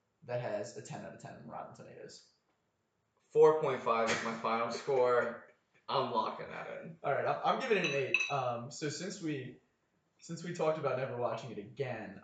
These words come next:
Speaker 1: uh, I actually have a few more.
Speaker 2: How do you, how do you give something like, "Oh yeah, eight out of ten"?
Speaker 1: Well, see, 'cause I
Speaker 2: It's
Speaker 1: would actually watch it again just because there's, like, six more versions, and I really feel like I missed something.
Speaker 2: No, but you wouldn't watch the nineteen twenty one.
Speaker 1: Yes, I would.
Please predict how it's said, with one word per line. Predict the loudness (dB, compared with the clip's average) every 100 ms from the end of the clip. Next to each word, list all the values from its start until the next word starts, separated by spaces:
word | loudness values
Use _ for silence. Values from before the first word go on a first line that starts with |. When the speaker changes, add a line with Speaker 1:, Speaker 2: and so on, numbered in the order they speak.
| -8
Speaker 1:
uh, | -6 -4 -6
I | -2
actually | 0 0 -4 -6 -4
have | -4
a | -6
few | -12 -10
more. | -8 -8 -8 -10 -8
Speaker 2:
How | 2 4
do | 4
you, | 0 0
how | 0 0
do | 0
you |
give | 0 -4 -2
something | -4 2 2 2 2
like, | 2 4
"Oh | 4
yeah, | 4 0 2
eight | 4 6
out | 6
of | 4 0
ten"? | -4 2 6
Speaker 1:
Well, | 6
see, | 6 0
'cause | 6 8
I |
Speaker 2:
It's | 8
Speaker 1:
would | 6 4
actually | 4 2 -2 2
watch | 4 4
it | 0
again | -6 -6
just | -6 -8
because | -6 -4
there's, | -2 -2
like, | -2 -2
six | -6 -6 -4
more | -6 -6
versions, | -8 -6 -4 -6
and | -6 -6
I |
really | -4 -2 0 0
feel | -2 -4
like | -4
I | -6
missed | -8 -12 -14
something. | -16 -18 -18 -12 0
Speaker 2:
No, | 0
but | 0 -6
you | -8
wouldn't | -6 0
watch | 0 0
the | -6
nineteen | -6 -6 -8 -12 -8
twenty | -8 -6 -8
one. | -10 -10 -12 -14 _
Speaker 1:
Yes, | -2 4
I | 4
would. | 4 2 0